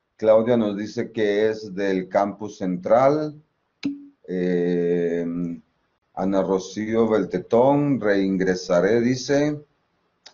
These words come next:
Ok, lo, el ejercicio es un poco para que nos escuchemos. Si alguno más quisiera saludar a todo el grupo de manera verbal, es importante, sobre todo porque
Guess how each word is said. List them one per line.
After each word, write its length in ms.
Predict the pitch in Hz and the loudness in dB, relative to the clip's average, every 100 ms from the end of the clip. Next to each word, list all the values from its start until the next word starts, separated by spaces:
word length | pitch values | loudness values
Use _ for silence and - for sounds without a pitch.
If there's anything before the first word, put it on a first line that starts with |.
| _ | _
Ok, 220 | 110 113 113 98 85 - _ _ | -4 0 0 0 -2 -12 _ _
lo, 480 | - 117 117 117 117 | -4 2 4 6 6
el 120 | 120 | 6
ejercicio 600 | 131 127 131 127 165 180 170 | 4 2 0 0 0 2 2
es 120 | 175 | 2
un 120 | 151 | 2
poco 300 | 160 165 - | 2 2 2
para 260 | 151 123 117 | 4 4 2
que 100 | 117 | 0
nos 200 | 113 117 | 0 -2
escuchemos. 720 | 113 110 - 135 170 180 - | -6 -8 -2 0 2 -2 0
Si 100 | 120 | 0
alguno 400 | 107 104 123 127 | 2 0 0 0
más 320 | 123 127 - | 0 0 -4
quisiera 920 | 120 - 123 120 123 120 113 101 90 - _ _ _ _ - | -12 -4 0 2 4 4 2 0 -2 -10 _ _ _ _ -20
saludar 720 | 85 110 101 98 110 120 117 113 113 - | -6 -4 -2 2 4 4 0 -10 -8 -2
a 80 | 110 | -2
todo 340 | - 120 123 | 2 2 2
el 60 | 113 | 2
grupo 560 | 127 127 131 131 127 | 0 0 0 2 2
de 100 | 107 | 0
manera 380 | 101 95 104 110 | -2 0 4 4
verbal, 400 | 104 95 107 120 | 4 2 4 4
es 180 | 113 117 | 0 -2
importante, 720 | 113 135 - 110 110 - 120 | -4 -4 -4 0 -2 -2 -8
sobre 280 | - 123 120 | -4 -2 0
todo 340 | 131 143 151 | 2 2 2
porque 520 | 127 120 - 101 95 | 0 -4 -2 -2 -2